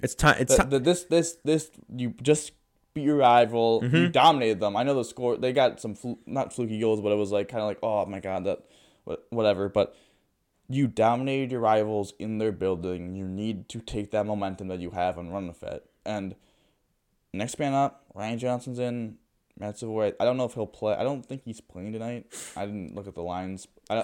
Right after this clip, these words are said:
Speaker 1: not
Speaker 2: haven't
Speaker 1: positive.
Speaker 2: seen the lines, I should say, but yeah, two,
Speaker 1: Hopefully next
Speaker 2: two,
Speaker 1: week we've got some wins to talk to you about.
Speaker 2: two one oh. I, I thought Power was gonna get the, the guy, but I think Power scored this week, so good for you, my boy,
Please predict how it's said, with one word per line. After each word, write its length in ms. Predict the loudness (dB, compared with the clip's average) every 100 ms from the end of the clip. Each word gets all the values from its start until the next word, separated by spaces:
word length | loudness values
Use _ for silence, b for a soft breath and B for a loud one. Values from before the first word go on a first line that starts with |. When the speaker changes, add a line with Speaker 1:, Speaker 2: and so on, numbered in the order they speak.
| 4
Speaker 1:
not 80 | 4
Speaker 2:
haven't 140 | 4
Speaker 1:
positive. 360 | 2 2 2 0
Speaker 2:
seen 80 | 0
the 100 | 0
lines, 420 | -2 -4 -8 -10 -2
I 100 | -2
should 140 | -2 0
say, 160 | 0
but 280 | 2 2 0 b b b b b b b b _ _ _ _ _ _
yeah, 240 | 2 2 0 -2
two, 100 | 4
Speaker 1:
Hopefully 300 | 6 6 8
next 220 | 8 8
Speaker 2:
two, 60 | 6
Speaker 1:
week 120 | 4
we've 160 | 4
got 180 | 8 6
some 140 | 6 2
wins 220 | 2 0
to 80 | -2
talk 240 | -4 -4
to 60 | -6
you 40 |
about. 140 | -4
Speaker 2:
two 60 | -2
one 280 | -2 -2 0
oh. 140 | 4
I, 160 | 6 6 2
I 80 |
thought 360 | 0 4 2 2
Power 380 | -2 0 0 -2
was 240 | -4 -8
gonna 200 | -8 -8
get 280 | -6 -8 -4
the, 420 | -2 0 0 -4 -6
the 100 | -2
guy, 320 | 0 0 0
but 180 | 0 0
I 80 | -2
think 160 | -4
Power 220 | -4 -4
scored 380 | -4 -8 -6 -6
this 160 | -8 -12
week, 180 | -14 -10
so 340 | -8 -8 -10 _ _ _ _ -8
good 120 | -8
for 140 | -6 -8
you, 140 | -6
my 120 | -4
boy, 380 | -2 0 0